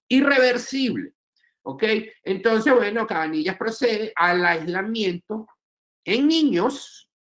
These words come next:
como debe ser. No, que eso sí es difícil. Es que si la odontología fuera fácil, cualquiera la ejerciera. Si la odontopediatría fuera fácil, cualquiera la haría.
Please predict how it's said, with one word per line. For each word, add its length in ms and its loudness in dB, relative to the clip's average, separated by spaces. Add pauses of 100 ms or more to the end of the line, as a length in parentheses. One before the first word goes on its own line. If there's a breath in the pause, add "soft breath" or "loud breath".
(1000)
como 240 -4
debe 180 -2
ser. 320 -8 (960)
No, 200 0
que 80 -6
eso 180 0
sí 160 0
es 80 2
difícil. 720 -2
Es 160 -8
que 300 -4
si 160 -2
la 160 0
odontología 580 -2
fuera 320 -4
fácil, 540 -4
cualquiera 760 2
la 120 -2
ejerciera. 720 -8 (400)
Si 220 0
la 160 4
odontopediatría 800 -2
fuera 400 -8
fácil, 480 -6
cualquiera 680 -4
la 140 0
haría. 380 -4